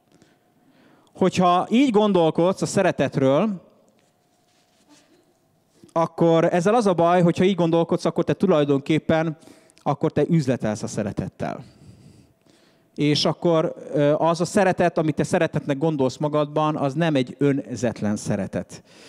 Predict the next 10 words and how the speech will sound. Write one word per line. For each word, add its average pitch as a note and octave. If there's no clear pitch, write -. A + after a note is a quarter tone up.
hanem C#3+
az D3
egy D#3+
olyan E3+
szeretet, D#3
ami C#3+
saját B2
magadra A#2
mutat A2+
vissza. -